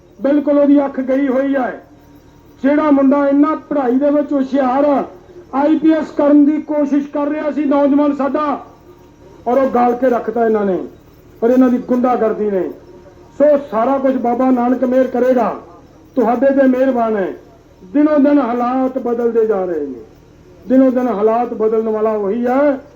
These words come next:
ਆਸਰਾ ਉਸੇ ਉਹਦੇ ਆਸਰੇ ਨਾਲ। ਮੈਂ ਲਾਸਟ ਤੇ ਗੱਲ ਕਹਿਣਾ ਹੈ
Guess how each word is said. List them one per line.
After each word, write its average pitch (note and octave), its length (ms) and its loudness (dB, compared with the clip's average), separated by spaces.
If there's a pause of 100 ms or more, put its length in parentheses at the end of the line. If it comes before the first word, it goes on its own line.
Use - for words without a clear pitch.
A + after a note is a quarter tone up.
(300)
ਆਸਰਾ C4+ 340 0
ਉਸੇ C#4+ 400 2
ਉਹਦੇ C4+ 260 0
ਆਸਰੇ B3+ 400 -2
ਨਾਲ। B3 320 -4 (400)
ਮੈਂ C4+ 160 0
ਲਾਸਟ C4 500 -2
ਤੇ C4+ 80 4
ਗੱਲ B3+ 220 -2
ਕਹਿਣਾ B3 380 -2
ਹੈ G3 60 -4